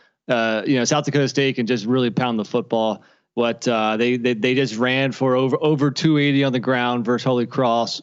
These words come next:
while Southern Illinois just gave up two hundred ten rushing yards to Weber State, not Weber.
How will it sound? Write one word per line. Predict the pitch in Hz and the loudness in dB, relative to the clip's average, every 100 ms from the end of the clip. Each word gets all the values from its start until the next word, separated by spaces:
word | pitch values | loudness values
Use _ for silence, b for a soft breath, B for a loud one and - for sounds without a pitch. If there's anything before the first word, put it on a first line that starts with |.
| _ | _
while | 123 123 147 147 135 131 | 0 2 2 2 0 -2
Southern | - 131 131 | -2 -2 0
Illinois | 131 131 120 139 123 | 0 0 2 2 0
just | 120 101 | -2 -2
gave | 123 117 123 | -2 0 0
up | 110 - | -2 -2
two | 151 | 0
hundred | 135 120 104 | 0 0 -4
ten | - 175 | -2 0
rushing | 147 127 127 120 | 2 0 0 0
yards | 120 120 113 107 - B B B B | 2 2 0 -4 -12 B B B B
to | - 131 120 117 - _ | 0 2 2 0 -4 _
Weber | 120 160 214 165 123 | 0 2 4 2 0
State, | - 131 131 139 | 0 0 0 -2
not | 135 143 | -2 2
Weber. | 147 139 127 135 | 2 2 0 -2